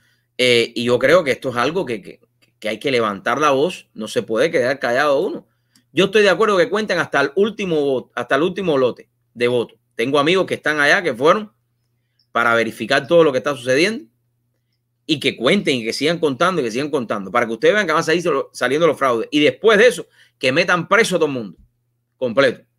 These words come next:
Aquí hay gente metida en esto, para que ustedes tengan idea, y a lo mejor él no tiene nada que ver con esto, pero bueno.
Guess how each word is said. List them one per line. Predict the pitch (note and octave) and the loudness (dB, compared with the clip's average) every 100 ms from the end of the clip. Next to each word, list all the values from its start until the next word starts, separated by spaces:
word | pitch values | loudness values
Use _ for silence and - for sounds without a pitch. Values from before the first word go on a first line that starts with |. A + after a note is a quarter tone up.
| _ _ _ _ _ _ _ _ _ | _ _ _ _ _ _ _ _ _
Aquí | - C#3 E3+ | -2 0 4
hay | A3 G3+ | 4 4
gente | G#3+ E3 B2+ | 0 -4 -6
metida | C3 C3 F#3 | -4 -4 -2
en | F3 F3+ | -2 -4
esto, | E3+ _ _ _ _ _ _ _ _ _ - | -8 _ _ _ _ _ _ _ _ _ -4
para | A#2+ | -4
que | B2 | -2
ustedes | A#2+ E3+ | -2 -2
tengan | F#3+ F3 C#3 | 0 0 0
idea, | C#3+ C3 A2 - _ _ _ _ _ | 2 0 0 -12 _ _ _ _ _
y | A2 | -4
a | G#2+ | -4
lo | |
mejor | G#2+ B2+ E3 | 0 0 2
él | |
no | E3 D3 | 0 -2
tiene | D#3 | -2
nada | C#3+ | 0
que | C3+ | -2
ver | B2 | -4
con | B2+ D3+ | -4 -6
esto, | A#2 | -8
pero | G2+ F2 | -10 -10
bueno. | - | -14